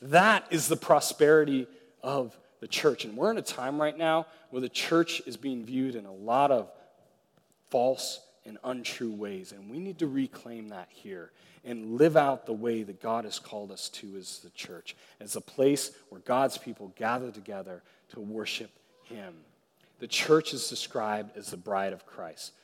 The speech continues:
something precious, and we are called to care for and nurture that truth together.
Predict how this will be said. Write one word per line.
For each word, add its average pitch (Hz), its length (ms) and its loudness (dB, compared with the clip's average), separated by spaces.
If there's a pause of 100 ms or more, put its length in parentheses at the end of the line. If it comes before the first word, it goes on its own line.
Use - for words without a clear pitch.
(160)
something 127 680 -2 (320)
precious, - 540 -8
and 107 140 -12
we 135 100 4
are 139 80 10
called 120 400 -2
to 113 300 -8
care 113 320 -6 (120)
for 95 220 -12 (220)
and 107 280 -12
nurture 120 540 -6 (220)
that 117 320 2 (200)
truth - 480 -10 (520)
together. 90 560 -12